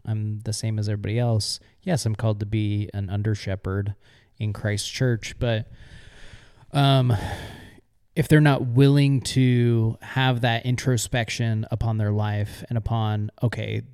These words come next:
these are the sins that I probably committed against them. How am I gonna reconcile?" If there's no, like,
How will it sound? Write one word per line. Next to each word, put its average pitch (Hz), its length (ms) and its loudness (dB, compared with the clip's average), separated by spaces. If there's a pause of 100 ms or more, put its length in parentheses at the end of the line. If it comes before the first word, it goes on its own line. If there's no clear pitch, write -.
these 120 220 0
are 117 60 0
the 110 100 -4
sins 107 360 -2
that 104 120 0
I 101 60 -2
probably 113 380 -2
committed 107 400 -4
against 113 360 -4
them. 101 380 -2 (120)
How 113 80 -2
am 113 100 0
I 107 80 -2
gonna 104 160 -4
reconcile?" 98 600 -4
If 123 120 -6
there's 160 240 8
no, 139 240 6
like, 113 400 -2